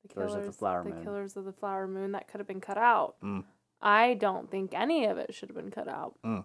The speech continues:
Speaker 2: That's the beautiful
Speaker 1: So
Speaker 2: thing
Speaker 1: it's
Speaker 2: about
Speaker 1: like,
Speaker 2: film.
Speaker 1: Yeah.
Speaker 3: The
Speaker 2: is that
Speaker 3: subjectivity of it,
Speaker 2: that's
Speaker 3: yeah.
Speaker 2: why we do this podcast.
Speaker 3: Oh, yeah,
Speaker 1: Yeah.
Speaker 2: Like,
Speaker 3: fair.
Speaker 2: it's, it's, it's so cool that
Speaker 1: Which is wild
Speaker 2: you can just
Speaker 1: that
Speaker 2: feel
Speaker 1: that's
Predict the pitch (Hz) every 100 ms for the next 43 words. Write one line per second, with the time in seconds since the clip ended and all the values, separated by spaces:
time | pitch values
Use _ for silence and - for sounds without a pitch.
0 | _ 131 139 127 131 143 143 135 123 117
1 | 110 110 107 101 98 - - 113 92 82
2 | 80 _ - 202 67 117 101 110 113 101
3 | 101 107 107 104 113 123 117 127 113 104
4 | 110 95 117 127 - - 160 147 135 107
5 | 107 117 98 123 - - 113 - - 101
6 | - _ _ _ 123 117 - 139 - 139
7 | 127 113 104 98 208 202 196 196 202 185
8 | 185 185 196 - - -